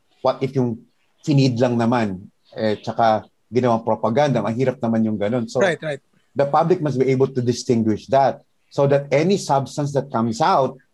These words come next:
Speaker 1: dun sa, sa, sa pag-, pagsosona niya ay ta-, kailangan himayin kasi, eh, hindi dapat palampasin yung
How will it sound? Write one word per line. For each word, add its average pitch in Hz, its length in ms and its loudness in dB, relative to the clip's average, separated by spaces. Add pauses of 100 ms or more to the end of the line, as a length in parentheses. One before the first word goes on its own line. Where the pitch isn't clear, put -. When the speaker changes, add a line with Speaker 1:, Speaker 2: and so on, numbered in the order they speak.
(360)
Speaker 1:
dun 139 220 0
sa, 123 420 2
sa, 117 400 0 (300)
sa 120 400 0
pag-, 113 400 -6
pagsosona 147 720 0
niya 113 180 0 (560)
ay 135 140 0
ta-, 147 240 0
kailangan 139 480 2
himayin 117 560 0
kasi, 123 560 0
eh, 110 160 -10
hindi 135 320 -4
dapat 135 400 -2
palampasin 127 560 0
yung 127 160 0